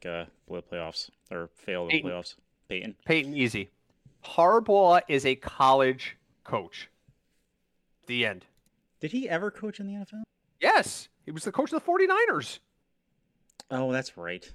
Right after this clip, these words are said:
Speaker 1: Then he left. <laughs>
Speaker 2: Yes. He
Speaker 1: I
Speaker 2: may have
Speaker 1: was
Speaker 2: had
Speaker 1: get-,
Speaker 2: somewhere
Speaker 1: well, his
Speaker 2: else, too.
Speaker 1: brother's been in Baltimore forever, so.
Speaker 2: John is a, John is, and he's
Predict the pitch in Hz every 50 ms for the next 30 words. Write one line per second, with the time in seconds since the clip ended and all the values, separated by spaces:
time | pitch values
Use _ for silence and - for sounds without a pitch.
0 | - _ _ _ 107 98 95 90 90 90 85 - - - - _ - - - -
1 | _ _ - - - - - - _ _ _ _ _ _ _ _ - - - 427
2 | 403 - - - - - - _ _ _ _ _ _ _ _ - - _ - -
3 | 127 139 135 214 196 - - 170 151 139 127 143 156 131 - 135 147 151 156 147
4 | 131 117 101 - 123 107 107 95 90 104 98 101 - - 82 87 87 85 82 -
5 | - 90 - 87 82 85 85 87 85 _ _ _ - - 92 87 87 82 _ _
6 | _ _ _ - - _ _ _ - - 151 160 202 214 202 196 175 151 175 147
7 | - - 175 - - 151 170 190 190 175 160 156 156 - 151 139 135 131 123 -
8 | - - 180 175 - 185 165 156 135 151 220 233 -